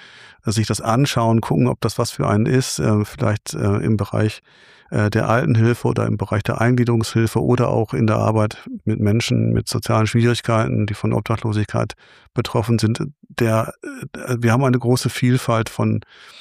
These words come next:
ähm, von, von, von Angeboten und, ähm, für viele, äh, ist da auch sozusagen das Passende dabei. Ähm, es gibt, ähm, auf, ähm, im, im Internet, wenn man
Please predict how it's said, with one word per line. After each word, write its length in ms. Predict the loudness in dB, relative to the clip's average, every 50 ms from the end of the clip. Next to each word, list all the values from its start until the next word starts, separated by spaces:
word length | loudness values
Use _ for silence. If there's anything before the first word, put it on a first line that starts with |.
| -20 -20 -20 _ _ -6
ähm, 300 | -2 -2 0 0 -2 -4
von, 340 | -4 -2 -2 0 0 0 0
von, 300 | 0 0 0 0 0 -2
von 220 | -2 -4 -4 -2
Angeboten 720 | 0 2 2 2 2 2 2 2 2 4 2 2 2 0 0
und, 420 | 0 0 0 -2 -2 -4 -8 -4
ähm, 280 | -2 0 0 0 0 -2
für 160 | -4 -6 -10
viele, 460 | -10 -4 -2 -2 2 2 2 2 0 -2 _ _ _ _ -20 -20 -20 -20 _ _ _ _ -4
äh, 240 | 0 0 0 2 0
ist 160 | -2 0 0
da 80 | -2 0
auch 220 | 0 -2 -2 0
sozusagen 480 | -4 -4 -2 0 0 2 2 2 2 2
das 100 | 0 -2
Passende 460 | -2 -2 -2 -2 0 0 0 2 2
dabei. 580 | 0 0 -2 0 0 2 2 2 2 2 0 -4 -6 -6
Ähm, 260 | -4 -2 -2 -2 -2 -4
es 160 | -6 -6 -4
gibt, 380 | -6 -6 -6 _ -12 -12 -8 -4
ähm, 380 | -4 -2 -2 -2 -2 -2 -4 -6
auf, 480 | -4 -6 -6 -6 -8 -16 -14 -8 -4 -2
ähm, 280 | -2 0 0 -2 0
im, 160 | 0 -2 -2
im 200 | 0 0 0 0
Internet, 480 | 2 4 2 2 2 2 0 0 0 0
wenn 100 | 0 0
man 160 | 2 2 0